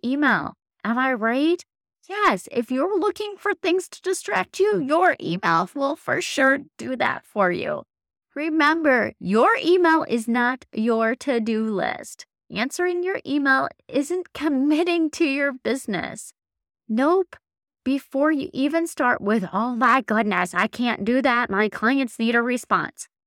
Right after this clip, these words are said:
Yes, I do agree that you need to respond to your clients' emails. I need to respond to my clients' emails as well. But the last time I checked,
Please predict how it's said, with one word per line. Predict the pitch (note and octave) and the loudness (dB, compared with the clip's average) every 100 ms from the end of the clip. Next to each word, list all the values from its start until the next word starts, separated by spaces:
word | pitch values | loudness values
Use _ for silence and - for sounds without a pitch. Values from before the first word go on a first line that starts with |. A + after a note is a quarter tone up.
| _ _ | _ _
Yes, | F3+ A#3 G#3 A#3 - - | -2 0 0 0 -2 -2
I | G#3+ A3 | -2 0
do | G3 A3 A3+ | -2 0 0
agree | A3+ G3 A3 A3+ E3+ - _ _ _ | 0 -2 -2 -2 -4 -10 _ _ _
that | G3+ G#3 | -2 0
you | F#3+ F#3+ A#3+ C4+ | -2 -2 0 0
need | B3 B3 C4 | 0 0 -2
to | C4+ | -4
respond | B3+ C4+ - A3+ A3+ | -4 -6 -4 -2 -2
to | - | -2
your | A#3 G#3+ | -4 -4
clients' | - G#3 G#3 A3 - - | -6 -4 -2 -4 -6 -4
emails. | B3+ B3+ F3 D#3 - - | -2 0 -2 -4 -12 -2
I | E3+ D#4 | 0 0
need | G#4 G#4+ G4+ | -2 -6 -4
to | |
respond | F4 E4+ - E4 D#4+ | -2 -2 0 0 2
to | |
my | D4+ D4 | 0 0
clients' | - B3 C4 B3+ B3+ | -2 -2 -2 -2 -6
emails | - B3+ B3 B3+ B3+ - | -6 -2 0 0 -2 -8
as | A#3+ | -6
well. | A3+ C4 B3+ - - _ _ _ _ | -4 0 0 -2 -10 _ _ _ _
But | A#3 A#3+ | -2 0
the | A3+ | -2
last | A#3+ G#3 A#3 B3+ | 0 0 0 -2
time | - E4+ E4+ | -2 0 4
I | D4+ C#4+ | 2 2
checked, | - E3+ G#3+ C#4 | -2 -2 -2 -4